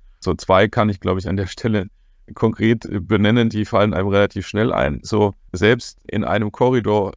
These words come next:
von plus minus null Komma fünf Prozent zu landen, wird eine Herausforderung aus operationaler Verrechnungspreissteuerungssicht. Da haben wir,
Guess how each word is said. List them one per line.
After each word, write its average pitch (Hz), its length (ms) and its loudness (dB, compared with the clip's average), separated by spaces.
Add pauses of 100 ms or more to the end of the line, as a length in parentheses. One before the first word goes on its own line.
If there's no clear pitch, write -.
von 98 400 -4
plus - 320 -6
minus 117 420 0
null 107 180 0
Komma 107 220 0
fünf 104 240 -4
Prozent 98 400 0
zu - 120 -8
landen, 90 520 0
wird 101 320 0 (260)
eine 90 440 0 (140)
Herausforderung 98 840 0
aus 90 200 -4
operationaler 92 1000 0
Verrechnungspreissteuerungssicht. 92 1500 -2 (200)
Da 92 100 0
haben 101 160 0
wir, 95 160 -2